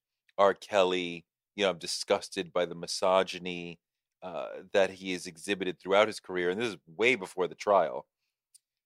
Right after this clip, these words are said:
"But there's something about that beat to the Ignition remix that I can't stop my shoulders from moving."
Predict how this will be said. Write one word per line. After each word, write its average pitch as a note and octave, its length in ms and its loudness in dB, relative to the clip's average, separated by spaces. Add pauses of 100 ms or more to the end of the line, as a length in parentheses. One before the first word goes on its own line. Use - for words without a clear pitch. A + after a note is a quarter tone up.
(240)
"But C3+ 160 8
there's B2+ 220 8
something E3+ 420 4
about C3+ 420 6
that A#2+ 360 4
beat D3 420 0
to A#2+ 280 2
the A2 220 2
Ignition C3 520 2
remix B2+ 760 2 (220)
that G#2 80 2
I A2 60 4
can't C#3 460 2
stop C3+ 400 6
my A2 120 2
shoulders C3 600 4
from G#2 300 -4
moving." G#2+ 560 2